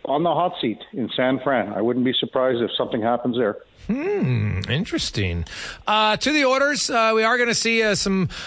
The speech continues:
Speaker 2: uh, a lineup change. Sam Gagner will return to the lineup. Uh, Matthias Janmark, who doesn't have a goal in twenty-seven games,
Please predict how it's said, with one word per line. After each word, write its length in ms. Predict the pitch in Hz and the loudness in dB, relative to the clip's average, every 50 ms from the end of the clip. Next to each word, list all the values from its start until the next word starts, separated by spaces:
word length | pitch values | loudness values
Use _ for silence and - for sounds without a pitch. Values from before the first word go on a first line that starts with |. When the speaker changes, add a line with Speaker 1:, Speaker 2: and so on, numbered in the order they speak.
| - - - | -14 -6 0
Speaker 2:
uh, 160 | 175 175 175 175 | 0 0 2 2
a 60 | 175 165 | 2 2
lineup 340 | 185 196 202 202 196 180 | 4 2 2 2 2 0
change. 380 | - - 180 185 196 202 190 - | 0 0 0 2 2 2 0 0
Sam 400 | - - 208 208 220 220 208 185 | 0 2 2 2 2 2 2 2
Gagner 540 | 185 190 196 208 208 185 160 147 156 196 214 | 2 2 2 2 2 2 2 2 2 0 0
will 180 | 196 170 156 156 | 0 0 2 2
return 460 | 156 147 - - 170 175 185 190 180 | 0 0 0 0 0 0 0 0 0
to 80 | 190 165 | 0 0
the 80 | 160 | 0
lineup. 460 | 156 147 143 143 147 151 170 160 - 156 | 2 2 2 2 2 2 0 0 0 0
Uh, 120 | 151 147 | 0 2
Matthias 440 | 143 143 - - 170 175 160 - - | 0 0 -2 0 0 0 0 0 0
Janmark, 480 | 151 143 139 139 139 139 143 156 147 - | 0 0 2 2 2 2 0 0 -2 -2
who 60 | 139 | 0
doesn't 160 | 139 127 131 | 0 0 0
have 80 | 131 120 | 0 0
a 40 | 117 | 0
goal 280 | 110 131 139 143 135 | 0 2 2 2 2
in 80 | 127 113 | 0 0
twenty-seven 640 | - - 135 135 131 117 - 139 123 110 113 113 101 | 0 0 0 0 0 0 0 0 0 0 0 0 0
games, 460 | 123 139 131 117 113 127 147 - | 0 0 0 0 0 0 -2 -2